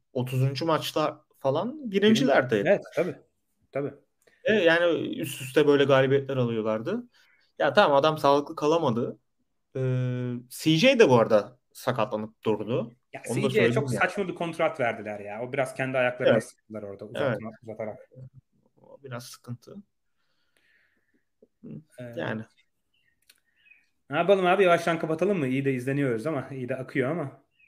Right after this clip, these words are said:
Speaker 2: Şimdi
Speaker 1: Var mı başka bir şey ya? Kaldı mı?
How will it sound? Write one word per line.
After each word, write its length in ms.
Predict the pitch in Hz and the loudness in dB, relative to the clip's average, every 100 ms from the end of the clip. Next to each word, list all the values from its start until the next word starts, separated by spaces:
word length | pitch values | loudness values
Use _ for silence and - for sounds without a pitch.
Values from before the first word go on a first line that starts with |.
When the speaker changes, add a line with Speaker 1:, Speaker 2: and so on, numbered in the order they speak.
| _ _ _ _ _ _ _ | _ _ _ _ _ _ _
Speaker 2:
Şimdi 360 | 120 117 117 - _ 131 | -16 -12 -14 -16 _ 4
Speaker 1:
Var 180 | 151 | 4
mı 120 | 262 330 | 6 6
başka 300 | 190 - 127 | 6 6 4
bir 80 | |
şey 200 | - 135 | 4 4
ya? 260 | 131 196 - _ _ _ | 4 2 -2 _ _ _
Kaldı 340 | - 127 143 | 2 2 2
mı? 280 | 247 131 - | -2 -6 -10